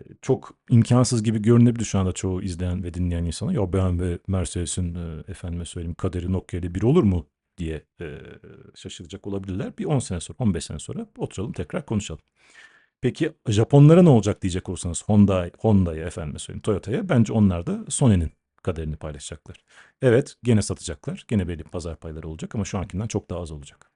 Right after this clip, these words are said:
diye düşünüyorum. E, bunun dışında bu B Y D ile alakalı birkaç detay daha var. E,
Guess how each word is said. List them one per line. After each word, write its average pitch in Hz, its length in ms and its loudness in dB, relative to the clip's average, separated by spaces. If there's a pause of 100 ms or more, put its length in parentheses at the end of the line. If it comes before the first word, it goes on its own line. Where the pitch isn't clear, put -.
(140)
diye 80 160 -12
düşünüyorum. 80 320 -14 (1900)
E, 107 360 -6
bunun 180 200 2
dışında 180 460 -4
bu 110 160 -10
B 113 60 0
Y 131 280 -2
D 165 100 -4
ile 151 100 -4
alakalı 143 420 -6
birkaç - 360 -10
detay 135 300 -4
daha 139 200 0
var. - 260 -6 (680)
E, 107 60 -4